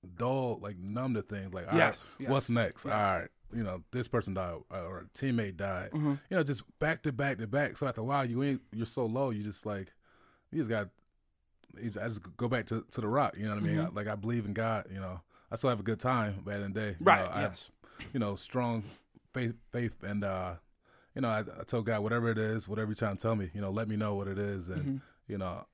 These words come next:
Speaker 1: I'm, I'm yours," you know.
Speaker 2: Right.
Speaker 1: And, uh, things every day, things just slowly start getting better, and, uh, just by hanging around with positive people, and that, that's it right there.
Speaker 2: That's,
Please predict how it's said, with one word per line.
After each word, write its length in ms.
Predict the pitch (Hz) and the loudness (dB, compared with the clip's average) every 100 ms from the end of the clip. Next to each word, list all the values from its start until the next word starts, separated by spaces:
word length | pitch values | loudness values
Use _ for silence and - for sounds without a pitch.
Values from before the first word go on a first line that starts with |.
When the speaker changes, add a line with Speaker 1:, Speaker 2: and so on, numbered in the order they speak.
| - | -6
Speaker 1:
I'm, 160 | 104 | -4
I'm 140 | 104 107 | 0 0
yours," 400 | 113 104 87 104 | 2 0 -2 -4
you 80 | 98 | -4
know. 240 | 95 95 - | -4 -6 -4
Speaker 2:
Right. 140 | 139 - | -6 -4
Speaker 1:
And, 240 | 107 101 95 | -4 -2 -2
uh, 260 | 87 87 85 _ - - - | -4 -6 -10 _ -20 -12 -2
things 280 | 135 139 - | 2 2 0
every 200 | - 117 | -4 -2
day, 220 | 113 120 123 | 2 2 2
things 340 | - 117 - | 0 -2 -2
just 200 | 101 - | -8 -6
slowly 260 | - 117 113 | 0 2 2
start 220 | 113 107 | 0 2
getting 200 | 113 104 | 2 2
better, 260 | 120 107 - - | 2 2 -2 -12
and, 300 | 87 90 87 | -10 -8 -6
uh, 180 | 85 - 87 - _ - _ _ | -8 -8 -14 -20 _ -20 _ _
just 160 | 92 - _ | -10 -10 _
by 180 | 95 95 | -6 -4
hanging 200 | 95 113 | 0 2
around 340 | 113 110 104 | 2 2 -2
with 120 | 101 95 | -6 -2
positive 300 | 110 101 - | -2 -2 -4
people, 320 | 113 101 90 - | -4 -4 -6 -8
and 360 | 90 90 85 82 - _ _ _ _ _ | -10 -8 -8 -12 -16 _ _ _ _ _
that, 140 | 92 - | -10 -8
that's 240 | 90 90 107 | -12 -10 -10
it 100 | - | -10
right 140 | 82 | -10
there. 180 | 82 87 - _ _ _ _ _ _ _ _ _ _ _ _ _ _ _ _ - | -12 -12 -16 _ _ _ _ _ _ _ _ _ _ _ _ _ _ _ _ -20
Speaker 2:
That's, 320 | - - - | -20 -20 -20